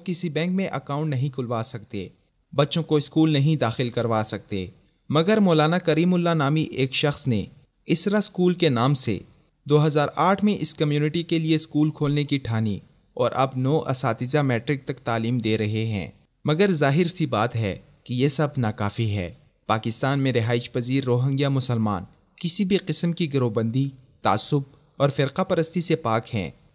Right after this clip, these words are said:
یہ لوگ بے ضرر ہیں اور پاکستان کی سالمیت یا سیکیورٹی کے لیے کبھی خطرہ نہیں بنے۔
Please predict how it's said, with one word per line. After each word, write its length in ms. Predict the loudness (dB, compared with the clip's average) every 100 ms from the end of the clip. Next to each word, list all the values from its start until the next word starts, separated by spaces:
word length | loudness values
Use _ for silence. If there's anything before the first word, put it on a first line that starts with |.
| -8
یہ 140 | -4
لوگ 180 | 0 -2
بے 200 | -2 -4
ضرر 300 | -2 -4 -2
ہیں 240 | -4 -6 -8 -18 _
اور 140 | -8
پاکستان 580 | -4 -6 -6 -6 -4 -2
کی 120 | -4
سالمیت 540 | -4 -4 -4 -2 -2 -4 -10 _ _ _
یا 120 | -2 -2
سیکیورٹی 400 | 2 2 2 -2
کے 140 | 0
لیے 160 | 0 -2
کبھی 240 | -2 -2
خطرہ 320 | -2 -2 -2
نہیں 260 | -2 -2 -2
بنے۔ 300 | -2 -4